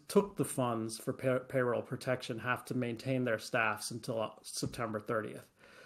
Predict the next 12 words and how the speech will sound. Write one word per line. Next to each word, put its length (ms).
Um, 320
and 100
I 80
think 220
United 420
was 160
one 140
of 80
the 60
first 460
to 80
warn 640